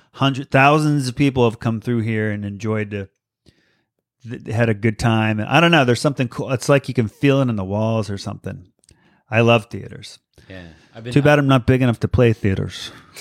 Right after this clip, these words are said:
Speaker 2: I felt that. I've been at the Neptune Theater in Seattle.
Speaker 1: Yeah.
Speaker 2: If you've ever had a chance to play there.
Speaker 1: Yeah.
Speaker 2: That, that has, like, a, I don't know what it is about that place. It has this setup that's just, like, the second you s-, sit in there,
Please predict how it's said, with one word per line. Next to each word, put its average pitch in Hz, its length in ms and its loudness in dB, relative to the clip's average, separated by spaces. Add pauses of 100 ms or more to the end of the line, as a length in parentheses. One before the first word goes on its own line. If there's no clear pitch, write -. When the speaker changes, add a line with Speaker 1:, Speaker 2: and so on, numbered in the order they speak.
Speaker 2:
I 120 100 -8
felt 151 280 -4
that. 113 140 2
I've 107 200 0
been 113 100 -6
at 107 160 -6
the 92 80 -10
Neptune 90 460 -8
Theater 78 400 -18 (200)
in 85 160 -18
Seattle. 80 640 -14 (260)
Speaker 1:
Yeah. 110 200 4
Speaker 2:
If 98 60 2
you've 98 120 -4
ever 95 160 -6
had 87 100 -10
a - 20 -16
chance 90 220 -14
to 85 80 -18
play 87 200 -14
there. 78 260 -16 (300)
Speaker 1:
Yeah. 107 280 4
Speaker 2:
That, 110 80 -12
that 107 160 0
has, 98 200 -4
like, 90 120 -10
a, 87 120 -12 (320)
I 101 60 0
don't 107 220 0
know 110 80 2
what 101 140 2
it 95 100 0
is 92 160 0
about 87 200 -4
that 82 200 -4
place. 90 260 -6
It 87 80 -8
has 98 320 -4
this 95 180 -2
setup 95 420 -2
that's - 260 -8
just, - 180 -4
like, 92 140 -8
the - 80 -10
second 107 340 -2
you 101 60 0
s-, 92 80 -2
sit - 880 -4
in 127 140 2
there, 135 280 0